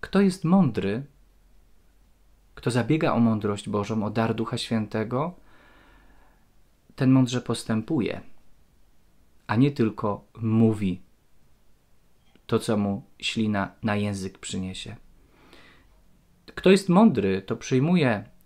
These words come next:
e, Boże usprawiedliwienie, zbawienie, nie marnuje darowanych łask, docenia wszystko.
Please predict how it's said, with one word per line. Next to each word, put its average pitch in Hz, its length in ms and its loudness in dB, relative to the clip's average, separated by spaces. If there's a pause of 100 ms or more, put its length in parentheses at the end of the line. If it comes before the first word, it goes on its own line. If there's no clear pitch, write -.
(500)
e, 80 400 -10
Boże 110 680 0 (400)
usprawiedliwienie, 104 1160 0
zbawienie, 104 680 -2 (580)
nie 135 100 10
marnuje 160 680 6
darowanych 123 680 0
łask, - 520 -4 (140)
docenia 135 460 2
wszystko. - 680 -8